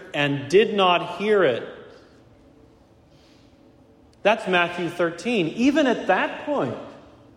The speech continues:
a-, as this revelation of himself is still unfolding and shadowy in some ways, even at that point he can say, "You're blessed. You're privileged.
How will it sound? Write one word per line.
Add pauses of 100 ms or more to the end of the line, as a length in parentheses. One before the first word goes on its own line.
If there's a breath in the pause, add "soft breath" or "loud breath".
(420 loud breath)
a-,
as
this
revelation
of
himself
is
still
unfolding
and
shadowy
in
some
ways, (300 loud breath)
even
at
that
point
he
can
say,
"You're
blessed. (1800)
You're
privileged.